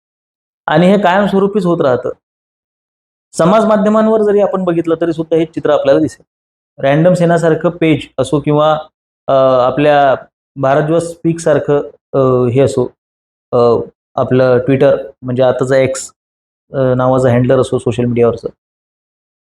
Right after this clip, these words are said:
यांना बंद केलं जातं, यांच्यावर कारवाई केली जाते. अशा पद्धतीच्या ह्या ज्या कार्यवाह्या आहेत किंवा अशा पद्धतीने ही जी लोक पक्षापासून नाराज होतात,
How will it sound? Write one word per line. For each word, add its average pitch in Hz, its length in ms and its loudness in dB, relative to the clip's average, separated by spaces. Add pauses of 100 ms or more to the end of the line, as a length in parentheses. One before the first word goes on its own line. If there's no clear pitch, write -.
(140)
यांना 160 180 2
बंद 180 260 2
केलं 185 280 2
जातं, 175 200 0
यांच्यावर 160 340 -2
कारवाई 160 320 0
केली 151 240 -2
जाते. 131 240 -6 (1000)
अशा 160 240 2
पद्धतीच्या 226 760 0
ह्या 202 160 2
ज्या 226 140 0
कार्यवाह्या 185 680 2
आहेत 120 220 -4 (500)
किंवा 147 220 -2
अशा 151 200 0
पद्धतीने 165 500 0
ही 160 140 0
जी 165 120 0
लोक 156 220 0 (720)
पक्षापासून 175 560 0
नाराज 147 280 0
होतात, 123 280 -4